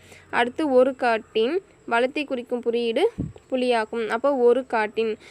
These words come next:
ஒரு வந்து இங்கே வல்லின எழுத்து தான் வருது. So இது கரெக்ட். மூணாவது பாருங்க, ஓர் காட்டின், இங்க வந்து உயிரெழுத்து வரணும், தப்பு. ஒரு காட்டின் வளத்தால் குறிக்கும் குறியீடு புலியாகும். இது வந்து சென்டென்ஸ் வந்து தப்பா இருக்கு. ஒரு காட்டின்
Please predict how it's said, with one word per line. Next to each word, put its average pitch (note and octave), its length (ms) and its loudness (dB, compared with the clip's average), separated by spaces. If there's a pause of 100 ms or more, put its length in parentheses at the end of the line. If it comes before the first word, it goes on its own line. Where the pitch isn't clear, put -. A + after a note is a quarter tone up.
(200)
ஒரு B3+ 280 4
வந்து B3+ 320 -2
இங்கே E4+ 200 0
வல்லின A#3 260 0
எழுத்து A3+ 240 -6
தான் A#3+ 240 -2
வருது. C4+ 80 0
So C#4+ 180 -2
இது G#3+ 160 -2
கரெக்ட். G#3 360 -6 (180)
மூணாவது C#4 320 0
பாருங்க, C4 380 0
ஓர் C4 280 4
காட்டின், A3 400 0
இங்க A#3+ 160 0
வந்து C4 200 0
உயிரெழுத்து B3 420 0
வரணும், B3 160 -2
தப்பு. A3 320 -6 (440)
ஒரு C#4 320 4
காட்டின் A3+ 680 0 (500)
வளத்தால் C4 600 0
குறிக்கும் C#4 800 -6
குறியீடு C4 580 -2 (160)
புலியாகும். A#3 600 -2
இது B3 100 -2
வந்து C4 260 0
சென்டென்ஸ் B3+ 300 -2
வந்து B3 180 -4
தப்பா B3 260 -6
இருக்கு. A3 240 -2
ஒரு A#3+ 220 0
காட்டின் B3 580 -2